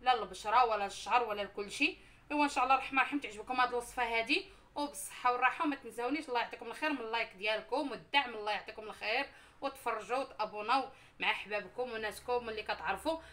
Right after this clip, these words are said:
الله يحفظكم ليا، وانا راه ما نتخلاش عليكم، الحاجه اللي نعرف راه كنوصلها لكم. الله يعطيكم الخير، الله يسهل عليكم، وهذه راه حاجه مفيده وغزاله ومؤكده، وان شاء الله الرحمن الرحيم راه تعجبكم.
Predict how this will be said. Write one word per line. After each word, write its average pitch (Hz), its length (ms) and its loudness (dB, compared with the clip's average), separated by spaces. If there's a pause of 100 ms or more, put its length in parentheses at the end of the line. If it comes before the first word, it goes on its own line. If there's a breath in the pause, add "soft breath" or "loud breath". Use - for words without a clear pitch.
(160 loud breath)
الله 254 120 6
يحفظكم 262 380 0
ليا، 269 160 2
وانا 285 220 4
راه 269 100 6
ما 262 100 2
نتخلاش 262 400 -2
عليكم، 277 380 0
الحاجه 262 240 -2
اللي 262 140 -4
نعرف 247 300 2
راه 269 80 0
كنوصلها 240 520 -2
لكم. 214 260 -6
الله 233 180 2
يعطيكم 240 360 2
الخير، 262 420 2
الله 233 160 -2
يسهل 226 380 -4
عليكم، 247 380 0 (340 loud breath)
وهذه 226 360 0
راه 254 80 4
حاجه 233 440 4
مفيده 233 680 0
وغزاله 233 720 2
ومؤكده، 240 640 2 (420 loud breath)
وان 302 160 0
شاء - 200 -4
الله 208 180 -2
الرحمن 190 260 -8
الرحيم 196 300 -4
راه 202 120 0
تعجبكم. 175 600 -4